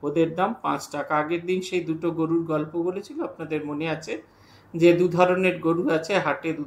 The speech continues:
ধরনের গরু হয়। বলছেন, সে এক ধরনের গরু, তার লেজের তলায় হাত দিলে সে তিরিং বিরিং করে লাফিয়ে পড়ে, আর আরেক ধরনের গরু তার গায়ে হাত দিলে, লেজে হাত দিলে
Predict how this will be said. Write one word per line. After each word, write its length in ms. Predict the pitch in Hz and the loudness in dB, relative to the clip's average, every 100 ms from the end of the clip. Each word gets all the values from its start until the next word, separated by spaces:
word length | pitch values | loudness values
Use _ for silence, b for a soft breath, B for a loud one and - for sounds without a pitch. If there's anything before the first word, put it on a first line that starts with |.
| 147 | -6
ধরনের 340 | 147 147 143 | -6 -4 -6
গরু 300 | 135 147 165 | -2 0 2
হয়। 220 | 160 190 277 - b b b b | 2 0 -2 -8 b b b b
বলছেন, 360 | 165 165 190 | -2 2 2
সে 220 | 185 196 190 | 0 2 4
এক 240 | 170 165 | 4 2
ধরনের 440 | 185 196 202 202 190 | 0 0 2 0 0
গরু, 200 | 185 214 | 0 0
তার 240 | - 185 | 2 2
লেজের 380 | 156 160 175 175 | 4 4 2 0
তলায় 280 | 170 165 170 | 0 2 4
হাত 240 | 165 156 - | 2 0 0
দিলে 180 | 180 | -2
সে 140 | 214 - - | -2 -4 0
তিরিং 280 | 190 202 | 0 0
বিরিং 240 | 185 185 175 | -2 -2 -2
করে 200 | 170 156 | 0 0
লাফিয়ে 360 | 139 - 147 | 0 -4 -6
পড়ে, 260 | 147 165 196 - b b b - | -4 -2 -4 -6 b b b 4
আর 160 | 175 | 8
আরেক 320 | 180 185 190 | 10 8 2
ধরনের 320 | 185 190 196 185 | 0 0 -2 -4
গরু 280 | 180 185 | 0 0
তার 240 | 226 190 175 | 0 -2 -2
গায়ে 300 | 165 160 160 | 2 2 4
হাত 240 | 160 156 160 | 2 0 0
দিলে, 240 | 165 185 | 2 2
লেজে 320 | 165 151 156 | 2 2 0
হাত 220 | 151 151 156 | 0 0 -2
দিলে 320 | 175 233 | -2 -2